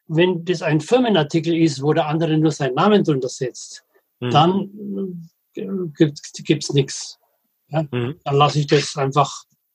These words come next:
Speaker 1: so durchgehen. Schrei-, schreibe,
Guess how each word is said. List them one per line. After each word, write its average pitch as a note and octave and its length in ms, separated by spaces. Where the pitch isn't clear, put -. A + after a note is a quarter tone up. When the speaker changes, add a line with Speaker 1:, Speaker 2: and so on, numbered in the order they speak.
Speaker 1:
so - 260
durchgehen. C#3+ 560
Schrei-, D3+ 440
schreibe, D3 560